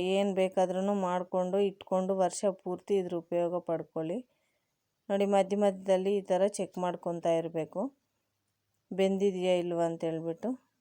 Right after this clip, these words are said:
ನೋಡಿ, ಬೆಂದಿದ್ರೆ ಈಸಿಯಾಗಿ ಈ ಥರ ಫೋರ್ಕ್ ಸ್ಪೂನ್ ಒಳಗಡೆ ಹೋಗುತ್ತೆ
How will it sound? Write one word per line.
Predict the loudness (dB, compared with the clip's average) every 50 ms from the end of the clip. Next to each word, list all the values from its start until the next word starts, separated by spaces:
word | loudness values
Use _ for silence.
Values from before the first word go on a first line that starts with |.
| _ -12 -10
ನೋಡಿ, | -8 -6 -2
ಬೆಂದಿದ್ರೆ | 0 0 2 4 2 2 4 4 4 4 4
ಈಸಿಯಾಗಿ | 2 0 -2 -2 0 2 4 4 2 2 -2 -6
ಈ | -4 -4
ಥರ | -2 0 0 0 -2 -4 _ _ _ _ -20 -20 -20 -20 _ -20 -20 -20 -20 _ _ _ -20 -20 -20 -18 -4
ಫೋರ್ಕ್ | 2 4 4 4 4 0 -6
ಸ್ಪೂನ್ | -6 -2 0 2 2
ಒಳಗಡೆ | 2 2 2 2 2 4 4
ಹೋಗುತ್ತೆ | 2 2 0 0 -4 -6 -6 -4 -2 -2